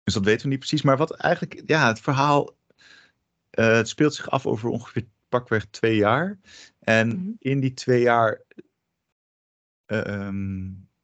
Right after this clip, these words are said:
Speaker 1: lezen we over haar ervaringen die zij doet met, ehm,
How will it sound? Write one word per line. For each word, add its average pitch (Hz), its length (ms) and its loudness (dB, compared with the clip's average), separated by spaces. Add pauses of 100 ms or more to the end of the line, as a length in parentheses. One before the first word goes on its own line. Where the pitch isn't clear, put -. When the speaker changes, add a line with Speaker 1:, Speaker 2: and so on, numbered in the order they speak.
(280)
Speaker 1:
lezen 117 480 2
we 117 280 2 (580)
over 107 280 0
haar 101 180 4
ervaringen 107 580 0
die 101 100 -4
zij 98 200 -2
doet 101 260 -4
met, 92 300 -4
ehm, 85 420 -4